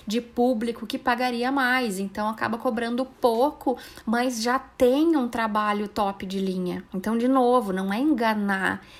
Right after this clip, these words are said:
é mostrar o quanto o teu trabalho vale. Ou tu acha que as Havaianas, por exemplo, são os chinelos melhores que tem por aí?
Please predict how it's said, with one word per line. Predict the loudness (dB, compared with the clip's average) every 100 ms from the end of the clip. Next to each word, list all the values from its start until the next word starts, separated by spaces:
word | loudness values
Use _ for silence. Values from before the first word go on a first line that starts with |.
| -12
é | -4 -4 -4 -8 -6
mostrar | -2 0 0 -2 -4 -4 0 0 0 -4 -18 _ -8
o |
quanto | -8 2 2 2 -2 -6
o | -4
teu | -4
trabalho | -4 -4 -2 -2
vale. | -2 -4 -4 -4 -8 -12 -18 -20 -6
Ou | 0 2
tu | 4
acha | 4 4 2 -2
que | -6 -2
as | 0 2
Havaianas, | 0 0 0 0 0 0 -2
por | -4 -6
exemplo, | -4 -2 -2
são | -2 -2 -2
os | -2 -4 -4
chinelos | -2 0 0 2 0 0
melhores | 0 2 2 0 -2
que | -6
tem | -4 -4
por | -4 -4
aí? | -2 -2